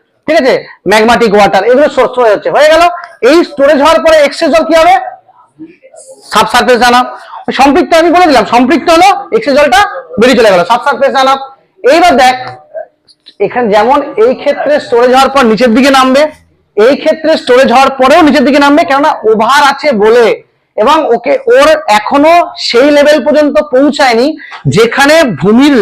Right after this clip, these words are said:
লাস্ট লেভেল, কারণ ওকে ততক্ষণ পর্যন্ত নিচে নামবে। এবার ও ততক্ষণ পর্যন্ত নিচের দিকে নামলো, যে ঘটনাটাকে বলা হচ্ছে, দেখ এই ক্ষেত্রে এটাকে বলা হচ্ছে ইনফিল্ট্রেশন চোয়ানো। এই ক্ষেত্রে আমি কি বললাম, অনুশ্রবণের নাম আছে আলাদা,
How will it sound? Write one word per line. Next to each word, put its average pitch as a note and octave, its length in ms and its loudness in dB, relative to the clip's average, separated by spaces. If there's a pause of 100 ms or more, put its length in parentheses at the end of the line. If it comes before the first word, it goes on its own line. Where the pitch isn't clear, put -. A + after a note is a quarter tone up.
(140)
লাস্ট D#4 280 0 (100)
লেভেল, F#3 240 2 (560)
কারণ D4+ 180 0
ওকে C#4+ 120 2
ততক্ষণ D4 400 0
পর্যন্ত F#4 180 2
নিচে C4+ 180 2
নামবে। F#3 240 0
এবার A#3 180 0
ও C#4 40 2 (100)
ততক্ষণ C#4 380 -2 (100)
পর্যন্ত D4+ 240 0 (100)
নিচের B3 220 -2
দিকে C4+ 140 0 (100)
নামলো, A#3+ 260 0 (520)
যে C4 100 2 (120)
ঘটনাটাকে C4+ 420 -2
বলা C4+ 120 0
হচ্ছে, C4+ 160 -2 (260)
দেখ D#4 140 0 (300)
এই D4+ 160 2
ক্ষেত্রে D#4+ 340 -2
এটাকে C#4 220 -2
বলা C#4+ 120 0
হচ্ছে C#4 160 -6 (120)
ইনফিল্ট্রেশন C#4+ 640 -2 (140)
চোয়ানো। C#4+ 420 2 (680)
এই B3+ 260 2
ক্ষেত্রে D#4+ 240 -2 (100)
আমি C#4+ 140 -2
কি D4 100 -4
বললাম, D4 240 2
অনুশ্রবণের C4+ 480 0 (360)
নাম A3+ 220 0
আছে B3+ 140 -4 (140)
আলাদা, A3+ 280 2